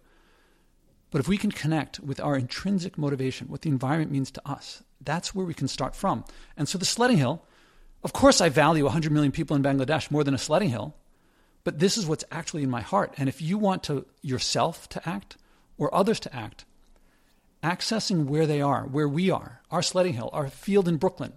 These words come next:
whatever it is to you that's in your heart, to act on that, however small or big at first,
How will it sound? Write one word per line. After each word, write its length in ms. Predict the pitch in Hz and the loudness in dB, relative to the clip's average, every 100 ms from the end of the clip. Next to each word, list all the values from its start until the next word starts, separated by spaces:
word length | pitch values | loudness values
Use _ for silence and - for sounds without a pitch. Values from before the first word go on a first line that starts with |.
| _ _ _ _ - | _ _ _ _ -2
whatever 340 | 147 175 190 | 2 4 4
it 60 | 180 | 2
is 160 | 160 | 0
to 120 | - 151 | -6 -8
you 360 | 135 135 - - - - - - - | -6 -6 -8 -20 -20 -20 -20 -20 -8
that's 200 | 139 - | -6 -6
in 200 | - 180 | 0 2
your 200 | 180 165 | 4 2
heart, 440 | - 160 110 - - - _ _ - | -2 -4 -4 -8 -20 -20 _ _ -16
to 160 | - | -6
act 220 | 165 190 190 | -6 -4 -2
on 100 | 165 | 0
that, 200 | 156 123 | 0 -2
however 240 | 151 170 | -4 -2
small 560 | - 139 143 196 226 - | -2 2 4 4 0 -6
or 100 | 139 | -4
big 420 | 147 175 196 - - | 0 0 0 -8 -14
at 100 | - | -8
first, 460 | - 190 - - | 0 0 0 -10